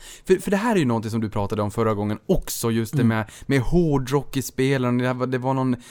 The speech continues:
Speaker 1: någon moddning ni hade till någon spel som var med hårdrockstema, och det där kom ni på efter någon krogkväll
Speaker 2: <laughs>
Speaker 1: i, i bolaget. Så där,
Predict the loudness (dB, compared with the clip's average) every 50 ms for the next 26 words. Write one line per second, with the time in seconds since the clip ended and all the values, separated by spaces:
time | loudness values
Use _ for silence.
0 | -12 -4 0 2 2 4 4 4 4 4 4 4 2 2 2 4 4 4 4 2
1 | 2 0 0 0 -2 -2 -2 -2 -4 -4 -2 0 2 2 0 0 -2 -4 -4 -2
2 | 0 2 2 2 2 0 -2 -2 -2 -2 -2 -2 -2 -2 -2 -2 0 2 2 2
3 | 2 0 -2 -2 -2 -2 -2 0 0 2 0 0 0 -2 -2 -2 -2 -2 -2 -2
4 | -2 -2 -2 -4 -2 0 0 0 0 -2 -2 -2 -2 -4 -2 -2 -2 0 0 -2
5 | -6 -6 -2 0 2 2 2 2 0 -2 -4 -2 2 4 6 6 6 6 6 6
6 | 4 4 4 4 4 4 4 4 4 4 4 2 2 0 0 0 0